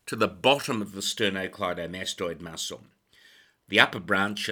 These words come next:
arterial supply to the sternocleidomastoid, comes from the sternocleidomastoid branch of the occipital artery.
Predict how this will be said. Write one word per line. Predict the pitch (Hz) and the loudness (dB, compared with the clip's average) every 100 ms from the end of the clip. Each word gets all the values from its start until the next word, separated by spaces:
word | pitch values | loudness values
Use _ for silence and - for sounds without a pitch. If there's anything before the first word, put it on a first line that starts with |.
| - | 4
arterial | 98 - 113 98 | 4 4 -2 0
supply | - - 98 | -4 -4 -4
to | 85 | -4
the | 85 | -8
sternocleidomastoid, | - 92 90 - 90 87 90 95 - 98 | -6 -6 -6 -6 -6 -8 -8 -8 -6 -8
comes | - 107 101 92 - - - - | -6 -6 -4 -8 -10 -20 -20 -12
from | 110 | -10
the | 92 | -8
sternocleidomastoid | 95 - 123 110 104 104 98 95 92 101 101 - 95 82 | -6 0 2 2 -2 -2 -2 0 -2 -2 -2 -2 -4 0
branch | 98 101 - | -2 0 -4
of | 104 | -4
the | 107 113 - | 0 0 0
occipital | 107 - - - 208 202 92 87 | -6 -6 -2 2 0 -2 -4 -6
artery. | 82 76 - 76 60 | -8 -10 -12 -12 -14